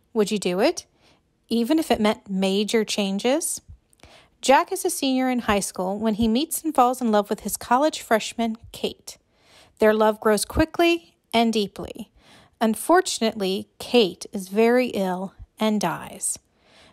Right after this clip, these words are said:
Jack finds himself transported back in time to the exact moment he meets her. Can he save her this time? Each time Kate dies,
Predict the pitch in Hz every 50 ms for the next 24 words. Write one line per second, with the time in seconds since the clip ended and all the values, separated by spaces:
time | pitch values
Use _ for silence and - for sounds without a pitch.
0 | _ _ 226 - - 214 226 262 294 - - - 330 330 330 311 - 311 294 262
1 | - 226 202 - - - - 208 190 - - - - - 349 359 381 370 330 -
2 | 302 311 302 - 330 320 - - 240 220 220 220 214 - - 214 - - 208 196
3 | 196 190 240 240 254 294 - - - 247 240 247 254 262 254 247 - 269 254 233
4 | 240 277 294 - - - - - - - _ _ _ _ _ _ - - _ _
5 | _ - - 208 190 185 180 - - 208 208 202 254 262 247 294 285 - - -
6 | 294 285 294 320 359 403 - - - - _ _ - _ _ _ _ _ _ _
7 | _ - 277 339 359 - - - - 277 269 262 269 277 262 - - 247 262 269
8 | 247 - 202 190 190 190 202 202 196 - -